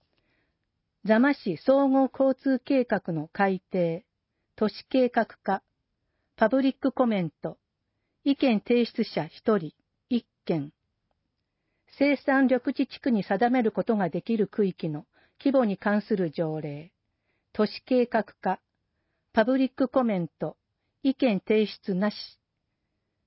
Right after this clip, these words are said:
座間市景観計画の変更案。都市計画課。パブリックコメント。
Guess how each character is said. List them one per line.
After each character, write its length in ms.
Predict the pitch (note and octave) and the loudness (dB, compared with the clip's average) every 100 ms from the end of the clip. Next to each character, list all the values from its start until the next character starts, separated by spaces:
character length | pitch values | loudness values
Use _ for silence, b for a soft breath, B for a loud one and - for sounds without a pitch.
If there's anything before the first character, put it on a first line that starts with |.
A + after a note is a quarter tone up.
| _ | _
座 140 | A3+ A#3+ | 2 2
間 120 | C#4+ | 2
市 160 | A#3+ | -2
景 240 | - C4 C#4 | -2 0 0
観 280 | - C4+ C4 | 0 0 0
計 240 | C#4 B3 | 0 0
画 280 | A3 - F3 | 0 -4 -4
の 100 | E3+ | -4
変 300 | - A3+ A3 | -2 0 0
更 380 | - A3 F#3+ D#3+ | 0 0 2 -2
案。 220 | D3 F3 _ _ _ _ _ _ | -6 -16 _ _ _ _ _ _
都 140 | - G#3+ | -4 -4
市 180 | - - | -4 -2
計 220 | C4 B3+ | 0 0
画 160 | A#3+ - _ | -2 -4 _
課。 200 | G3+ G3 _ _ _ _ _ _ _ _ | -6 -6 _ _ _ _ _ _ _ _
パ 120 | - G#3+ | -2 0
ブ 120 | C4+ | 2
リ 100 | C#4 | 0
ッ 40 | |
ク 140 | - B3+ | -2 -2
コ 160 | B3+ | 0
メ 140 | A3+ F#3 | 0 -2
ン 100 | D#3 _ | -4 _
ト。 160 | D#3 | -14